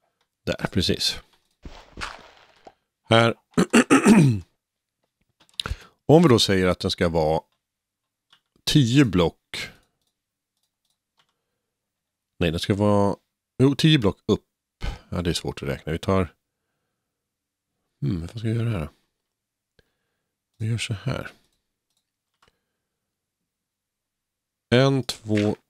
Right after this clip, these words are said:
tre, fyra, fem, sex, sju, åtta, nio, tio, tolv, tretton, fjorton, femton, sexton, sjutton, arton, nitton,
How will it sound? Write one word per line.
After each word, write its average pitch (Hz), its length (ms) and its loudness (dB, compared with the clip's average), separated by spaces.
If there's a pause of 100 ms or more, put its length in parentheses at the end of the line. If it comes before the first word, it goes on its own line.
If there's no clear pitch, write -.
(200)
tre, 90 300 0 (200)
fyra, 87 400 -2 (100)
fem, 85 500 -6
sex, - 600 -6
sju, 85 300 -4 (300)
åtta, - 440 -10 (260)
nio, 78 420 -6 (680)
tio, 78 420 -6 (1120)
tolv, 90 260 -6 (200)
tretton, - 360 -8 (220)
fjorton, - 340 -10 (460)
femton, - 680 -12 (380)
sexton, - 440 -4 (120)
sjutton, - 460 -8 (540)
arton, - 420 -8 (340)
nitton, 95 440 -6